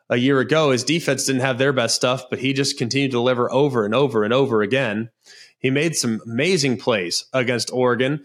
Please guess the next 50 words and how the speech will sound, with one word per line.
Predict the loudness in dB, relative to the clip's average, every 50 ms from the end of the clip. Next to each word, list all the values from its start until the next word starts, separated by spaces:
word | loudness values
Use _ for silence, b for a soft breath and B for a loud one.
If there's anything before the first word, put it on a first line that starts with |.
| B B -4
in | -4 -2 0
leading | 0 0 0 0 0 0
his | 0 0 -2
team | -2 -2 -2 -2 0 0 0
back | -2 -2 -2 -2 -4 -4 -4
in | -4
the | -4
comeback | -4 -2 -2 -2 0 0 0 0 0 0 -2
after | -4 -4 -6 -8
the | -10 -6
fourth | -2 0 0 0 2
down | 0 0 0 0
stop. | 0 0 0 0 0
They | -2 -2
go | -2 -2
right | -4 -2 0 0 0 0 0
down | -2 -2 0 -2
the | -2
field | -4 -2 0 0 2 2 0
in | 0
a | -2
couple | -2 -2 -2 -2 -4 -6
plays | -4 -2 0 0 0 0 -2
to | -4 -4
score | -6 -4 -2 -2 0 0 0
the | 0 -2
game-winning | -4 -4 -4 -4 -2 -2 -2 -2 -4 -4
touchdown. | -2 -4 -4 -4 -4 -6 -4 -4 -4 -4 -6 -8 B B B B B B B B B B
Michael | -4 -2 -2 -2 -2 0
Penix | 0 2 2 2 2 0 0 0 -2 -2 -6 -10 _ -10
should | -6 -4 -2 0
be | 0 2
on | 2 2 2
everyone's | 2 0 0 0 0 0 0 0 0
list, | 0 0 0 0 -2 -4 -6 -6 -6
but | -4 0
here's | 2 2 2 2 2
where | 2 0 0
it | 2
gets | 0 -2 -2 -2
real | -2 0 2 2 4 4 4 4 4 2 2
tricky, | 0 -2 -2 -2 -2 -4 -6 -14 -18 -20 _ _ _ _ b b b b b b b -4
because | -2 0 0 2 2 2
on | 2 2 2 2
the | 0
Heisman | 2 2 2 2 2 2 0 2
ballot, | 2 2 2 4 2 2 2
there's | 2 2 2
only | 2 2 0 -2
three | -2 -6 -8 -4 -2 0 2 2 2 0 -2 -4 -8 -14